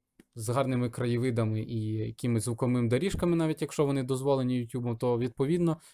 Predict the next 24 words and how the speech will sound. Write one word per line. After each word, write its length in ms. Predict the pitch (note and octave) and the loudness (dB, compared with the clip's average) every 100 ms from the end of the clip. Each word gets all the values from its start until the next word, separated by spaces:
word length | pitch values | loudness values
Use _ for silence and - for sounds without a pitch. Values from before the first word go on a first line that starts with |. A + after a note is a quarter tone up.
| _ | _
це 160 | C#3+ | 0
не 120 | C#3+ C3+ | 2 2
будете, 720 | B2+ D3 C3+ A#2 C3 A#2+ - B2+ | 2 0 0 0 0 0 -4 -4
це 140 | - | -2
не, 260 | C3+ C3 B2+ - | 0 0 -4 -8
не 180 | C#3 C3 | -4 -2
зможете 400 | A#2+ C#3+ C#3+ C#3 | 0 2 2 0
ви 120 | B2 | 2
монетизувати 800 | B2+ B2+ A#2 A#2 A2 B2 A#2+ A2+ | 2 2 0 -2 0 0 -2 -4
ці 180 | - A2+ | -8 -4
відео 320 | A2 G#2+ A2+ | -4 -4 -6
в 60 | A2 | -4
ніякому 580 | A#2+ A#2+ A2+ A2+ A2 | -4 -4 -4 -4 -6
випадку. 480 | G#2+ G#2+ - - - _ _ _ _ _ _ _ _ _ - | -6 -8 -12 -12 -20 _ _ _ _ _ _ _ _ _ -6
Найкращий 520 | A#2+ C3+ E3+ E3+ B2 | -4 0 0 0 0
варіант — 420 | B2 C3+ E3+ D3+ | 2 2 0 -2
це 160 | - A#2 | -4 -4
коли 260 | A#2+ A#2 | 0 2
ви 320 | A2 A2 - - - | 2 0 -4 -14 -20
створите 600 | - - B2+ A#2+ A2+ A2 | -16 -4 -2 0 -2 -8
своє 380 | - A#2 D#3 F#3 | -4 0 0 -2
щось, 380 | - F3+ - _ _ _ _ _ _ _ _ _ - - - - - _ _ _ _ _ _ _ _ _ _ | -4 -8 -10 _ _ _ _ _ _ _ _ _ -20 -20 -20 -20 -20 _ _ _ _ _ _ _ _ _ _
зальєте 640 | A2 A2+ A2+ D#3 F3 E3 | -6 -4 0 0 0 -4
сюди, 420 | - D3+ C#3 C3+ | -6 -8 -8 -10